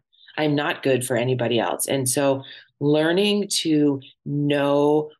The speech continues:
what makes you tick, learning to know what brings you joy is so, so important,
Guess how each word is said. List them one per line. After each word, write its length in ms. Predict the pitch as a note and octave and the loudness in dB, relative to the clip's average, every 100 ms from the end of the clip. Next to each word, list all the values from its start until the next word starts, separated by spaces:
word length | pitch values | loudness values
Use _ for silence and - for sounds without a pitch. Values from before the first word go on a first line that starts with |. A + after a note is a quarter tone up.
| _ | _
what 520 | B2 B2 D3 - - _ _ _ - | -8 -2 -2 -2 -6 _ _ _ -4
makes 380 | C#3+ C#3+ C#3 | -2 -2 -2
you 160 | D3 C3+ | -2 -4
tick, 340 | - D#3 D3+ - | -4 -4 -4 -4
learning 340 | D3+ D3+ D3+ | 0 0 -2
to 180 | D3+ D3 | -4 -4
know 460 | D3+ C#3+ C#3+ C#3 C3 - - - | -2 0 0 0 -4 -14 -18 -4
what 260 | D3 - | -2 0
brings 300 | D#3 D3+ D3 | 0 0 0
you 100 | D3+ | -2
joy 440 | C3 D3+ D3 C#3 - | 0 0 2 0 -2
is 220 | D3 - | -4 -4
so, 500 | - - D#3 D3 D3 C#3 | -4 0 2 2 0 -2
so 340 | - D3 C3+ | -2 -2 -2
important, 600 | C#3 B2+ - C3 G#2+ G#2 | -4 -6 -4 -4 -4 -8